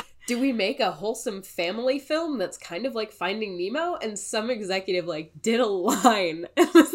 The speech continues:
Speaker 2: like, "What if we made"
Speaker 1: Put Will Fish, Will Smith, uh, Will Fish. He's like Will Smith, but he's a fish.
Speaker 2: "What if we had," and then, <laughs> "What if we had <laughs> Will Smith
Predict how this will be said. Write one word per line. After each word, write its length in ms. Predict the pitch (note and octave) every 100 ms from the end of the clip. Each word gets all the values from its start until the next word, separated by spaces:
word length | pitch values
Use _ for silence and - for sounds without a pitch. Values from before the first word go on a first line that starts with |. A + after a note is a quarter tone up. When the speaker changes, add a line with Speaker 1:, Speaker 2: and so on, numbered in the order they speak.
| F#4
Speaker 2:
like, 460 | E4 F4 F4+ F#4 - _ C5+ B4 G#4+ F4+
"What 280 | C#4 C#4+ -
if 140 | D4+
we 180 | A4 G4+
made" 340 | F4+ D4+ D4+ E4+
Speaker 1:
Put 200 | F#4 D#4+
Will 180 | F#4 E4
Fish, 320 | - G4 A4 E4 -
Will 300 | C4+ F4 E4
Smith, 380 | - E4 F4+ D#4
uh, 600 | C#4+ - B3 C4 A3 F#3+ - -
Will 300 | A#3 G4+ D#4
Fish. 580 | - A4 - - - A4 G4+
He's 160 | D4+ C4
like 160 | F4
Will 220 | C#4 F4 D#4
Smith, 460 | - E4 D#4+ -
but 140 | - A3
he's 200 | D#4 A3
a 40 |
fish. 80 | F3
Speaker 2:
"What 300 | A3+ D#4+ F4
if 100 | F4
we 140 | E4+ D#4+
had," 320 | D4 C#4 C#4 - -
and 120 | B3
then, 80 | B3
<laughs> 920 | - - - - - - - - F#4+
"What 220 | A#3 D#4+
if 280 | E4 - F4+
we 200 | G4+ G#4 -
had 380 | F#4 - - - - _ -
<laughs> 680 | C#5 D#5 C#5 - G#4 B4 C5
Will 420 | G4 F4+ F#4+ F4+ -
Smith 460 | A4 F#4 G4 F4+